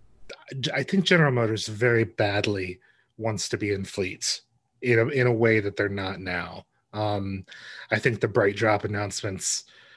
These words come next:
a real strong indicator that, that they wanna play in that, in that space like they haven't before. Um, I think it's a little bit of a hedging of their bets, to be completely honest. Um,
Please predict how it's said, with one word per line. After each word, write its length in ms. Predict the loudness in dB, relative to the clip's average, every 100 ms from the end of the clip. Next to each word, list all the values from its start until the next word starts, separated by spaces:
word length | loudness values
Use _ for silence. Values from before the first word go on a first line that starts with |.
| -2
a 60 | -2
real 500 | 2 2 4 2 -2 _ _ _ -4
strong 320 | 4 4 6
indicator 540 | 4 4 4 4 4
that, 260 | 2 2 0 -4 -20 -20 _ _ _ -8
that 380 | -6 -2 0
they 140 | 2 2
wanna 200 | 0 -6
play 300 | -4 -4 -2
in 140 | -2
that, 220 | -4 -6 -8 -10 -8 -4
in 80 | -4
that 160 | -4
space 320 | -4 -4 -4
like 100 | -6
they 80 | -6
haven't 320 | -8 -6 -8
before. 540 | -10 -10 -10 -10 -12 -14 -8
Um, 540 | -2 0 -2 -4 -6 -10 -18 -18 -18 -18 -20 -20 -20 _ _ _ _ _
I 220 | 0 2 0
think 500 | -6 -6 2 4 4
it's 120 | 4
a 80 | 4
little 340 | 6 6 6
bit 160 | 6 4
of 100 | 2
a 60 |
hedging 420 | 0 0 2 0
of 80 | 0
their 120 | 0
bets, 560 | 2 2 0 -4 -10 -4
to 80 | 2
be 100 | 2
completely 360 | 4 4 6 6
honest. 460 | 6 4 0 -6 -12 0
Um, 500 | 4 6 4 2